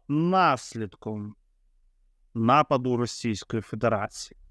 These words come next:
Хто ще не зрозумів, потім зрозуміє, про що я казав всі свої ролики з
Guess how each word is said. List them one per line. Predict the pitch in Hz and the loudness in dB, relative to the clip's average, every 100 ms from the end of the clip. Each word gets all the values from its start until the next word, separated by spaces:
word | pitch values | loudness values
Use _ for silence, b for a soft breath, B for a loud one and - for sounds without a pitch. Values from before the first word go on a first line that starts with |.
| - _ _ _ - - - - _ | -20 _ _ _ -20 -20 -20 -20 _
Хто | - 113 | 0 0
ще | - - 110 104 | 0 0 0 0
не | - 127 | -2 -2
зрозумів, | 131 180 190 180 190 - _ _ _ _ | -2 -4 -2 -2 -4 -6 _ _ _ _
потім | 175 139 127 117 _ _ | 0 0 -2 -4 _ _
зрозуміє, | 123 123 143 127 131 110 104 104 | -8 -2 -2 -2 -2 -2 -4 -8
про | - 131 | -8 -8
що | - - 143 | -6 -4 0
я | 117 120 - | 2 2 0
казав | 123 107 139 185 - _ _ _ _ | -6 0 2 2 0 _ _ _ _
всі | _ - 160 | _ -4 -4
свої | - 135 127 | -2 -2 -2
ролики | 110 120 156 175 170 - 147 147 _ _ _ _ _ _ _ _ - | -2 -2 0 0 -2 -2 -2 -2 _ _ _ _ _ _ _ _ -10
з | 123 110 131 190 | -8 -2 2 4